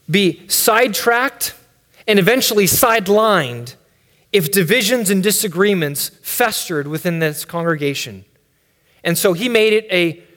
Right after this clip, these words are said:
a major point of his letter to address the unity that should exist within the church. After addressing some issues, he gets to the heart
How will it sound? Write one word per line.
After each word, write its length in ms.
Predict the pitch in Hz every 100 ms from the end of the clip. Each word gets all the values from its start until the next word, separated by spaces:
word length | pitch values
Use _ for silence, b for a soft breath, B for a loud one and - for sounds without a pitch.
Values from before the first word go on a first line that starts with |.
| b
a 100 | -
major 400 | 175 220 254 233
point 380 | 220 - 247 220
of 120 | 220
his 160 | 185 165
letter 480 | 185 202 175 143 139 b -
to 180 | 208
address 600 | 196 156 170 220 196 -
the 140 | - 190
unity 480 | 165 214 196 156 151
that 120 | 160
should 180 | - 185
exist 640 | 170 147 190 151 - - _ _ _ _ _ _ _ _
within 520 | 175 175 208 180 170 160 _ _ _
the 80 | -
church. 580 | 147 208 160 - - - _ _ _ _ _ _ _ _ _ _ _ _ _ _ _ - B B
After 460 | 185 208 - 247 247
addressing 680 | 226 170 185 254 262 254 226
some 300 | 202 262 233
issues, 500 | 226 254 - 226 202
he 80 | 233
gets 300 | 180 247 247
to 160 | - 226
the 120 | 208
heart 580 | 170 - 269 247 220